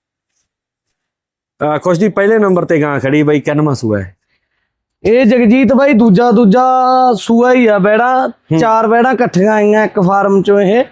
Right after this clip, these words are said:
Speaker 1: ਠੀਕ ਹੈ।
Speaker 2: ਤੇ ਦੁੱਧ ਦਾ ਯਾਨੀ ਰਿਕਾਰਡ ਬਹੁਤ ਜ਼ਿਆਦਾ ਚੰਗਾ ਵੈੜ ਦਾ।
Speaker 1: ਠੀਕ ਹੈ।
Speaker 2: ਹਾਂਜੀ।
Speaker 1: ਕਿੰਨਾ
Speaker 2: ਇਹਦਾ
Speaker 1: ਟਾਈਮ ਲਊ ਤੇ ਰੇਟ ਕੀ ਰਹਿਣਾ?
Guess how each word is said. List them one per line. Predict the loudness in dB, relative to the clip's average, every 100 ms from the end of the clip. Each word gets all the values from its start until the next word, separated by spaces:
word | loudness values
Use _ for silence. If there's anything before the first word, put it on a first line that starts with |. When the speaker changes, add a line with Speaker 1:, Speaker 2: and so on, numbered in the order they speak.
| _
Speaker 1:
ਠੀਕ | -6 -4
ਹੈ। | -4 -6 -10 _ _ _ _ _
Speaker 2:
ਤੇ | 0 2 2 0 -2
ਦੁੱਧ | -2 0 0 0
ਦਾ | 0
ਯਾਨੀ | 0 0 0
ਰਿਕਾਰਡ | 0 0 0 0 0
ਬਹੁਤ | 0 0 0 0 0
ਜ਼ਿਆਦਾ | 0 0 0
ਚੰਗਾ | 0 0 0 0
ਵੈੜ | 0 -2 -2
ਦਾ। | -4 -6 _ _ -6
Speaker 1:
ਠੀਕ | -4 -2
ਹੈ। | -6 -8 _ _ -6
Speaker 2:
ਹਾਂਜੀ। | -2 0 2 0 -2 _ _ _ _
Speaker 1:
ਕਿੰਨਾ | -4 -2 0
Speaker 2:
ਇਹਦਾ | -2
Speaker 1:
ਟਾਈਮ | -2
ਲਊ | 0 0
ਤੇ | 0
ਰੇਟ | -2 -2
ਕੀ | -2 -2
ਰਹਿਣਾ? | -2 -4